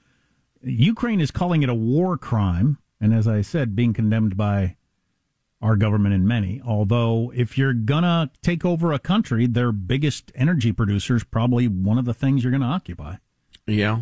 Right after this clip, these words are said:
Speaker 2: uh, some of the employees of the, uh, nuclear power plant have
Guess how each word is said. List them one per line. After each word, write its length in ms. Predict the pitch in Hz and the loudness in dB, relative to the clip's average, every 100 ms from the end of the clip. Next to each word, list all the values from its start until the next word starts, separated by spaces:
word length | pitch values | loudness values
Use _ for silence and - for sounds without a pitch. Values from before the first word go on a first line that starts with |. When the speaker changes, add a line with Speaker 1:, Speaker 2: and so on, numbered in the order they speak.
| 120 | -4
Speaker 2:
uh, 120 | 87 101 | -2 -2
some 280 | - 117 | 0 0
of 100 | 113 | 2
the 160 | 98 95 | 0 2
employees 560 | 95 - 127 123 113 87 | 0 0 0 0 -2 -2
of 140 | 85 | -2
the, 300 | 85 78 80 - - | -2 0 -2 -6 -10
uh, 140 | 87 | -6
nuclear 400 | 78 90 95 76 | 0 0 0 -2
power 260 | - 90 82 | 0 0 0
plant 380 | - 92 85 82 | -2 -2 -2 -2
have 280 | 73 - | -6 -6